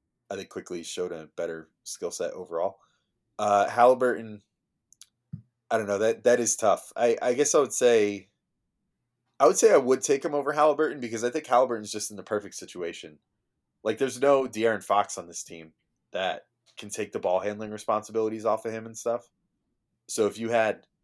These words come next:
if you threw Halliburton in some, some of the situations that Quickley's been in, as far as needing to create and make things happen off the dribble and, uh, stuff like that, in addition to the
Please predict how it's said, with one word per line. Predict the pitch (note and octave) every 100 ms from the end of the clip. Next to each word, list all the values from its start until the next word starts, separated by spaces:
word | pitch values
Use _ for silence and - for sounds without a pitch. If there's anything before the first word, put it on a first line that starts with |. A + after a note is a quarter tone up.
| _ _ _ -
if | A2
you | B2
threw | - B2+ A2 G2
Halliburton | - G#2+ A2+ A2+ G#2+ G#2
in |
some, | F#2 - G2 F#2 -
some | - A2
of |
the | G2
situations | - - G2+ G2 G#2+ G2
that | -
Quickley's | - D3 D3+ D#3
been | D#3 D3+
in, | D#3 D#3 _
as | G2 -
far | G2
as | F#2+
needing | F#2+ G2
to | F2+
create | F2 E2+ F2+ A#2 C3 - - _ _ _ _ _ _ -
and | G2+ F#2 F2+ F2+ E2+ E2 _ _ _ _ _
make | A2 A2 -
things | G#2
happen | G#2+ A2 A2
off | G2+ -
the |
dribble | D#2 G2 B2 A#2+ A#2 A#2 _ _ _ _ _ _ -
and, | G#2 F#2+ F2+ E2
uh, | F2 E2+ D#2+ D#2+
stuff | - G#2+ G#2
like | F#2+
that, | G2 G#2 G2 -
in | G2+
addition | F#2 A#2 D#3 C#3
to | D3+
the | C#3 C#3 C3